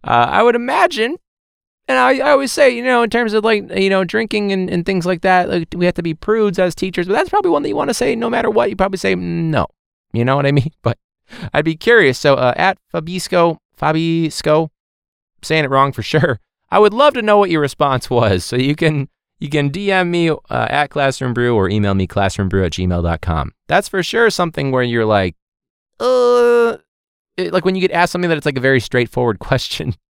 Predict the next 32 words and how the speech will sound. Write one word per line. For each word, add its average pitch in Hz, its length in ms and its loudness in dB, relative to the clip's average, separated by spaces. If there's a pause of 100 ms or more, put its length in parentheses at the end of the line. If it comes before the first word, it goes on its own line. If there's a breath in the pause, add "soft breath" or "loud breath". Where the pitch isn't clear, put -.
(200)
This 143 180 -6
one, 123 120 -4
not 101 160 0
so 101 140 -12
much. 98 340 -4 (420)
But 123 160 0
you're 139 140 -4
like, 131 260 0 (240)
"Uh, 190 80 -8
I 147 200 0
had 147 160 0
to 135 140 -10 (280)
be 143 160 0
on, 135 220 2
in 131 100 0
my 113 140 -2
teacher 120 400 -4
lens," 85 500 -4
or 80 80 -4
whatever. 71 420 -2 (560)
Like, 110 140 -4
I 127 80 4
had 127 100 2
a 117 40 -2
kid 135 240 0
not 120 180 0
too 117 120 -6
long 107 200 0
ago, 87 340 0 (120)
the 87 300 -4
topic 95 460 -2
of, 85 380 0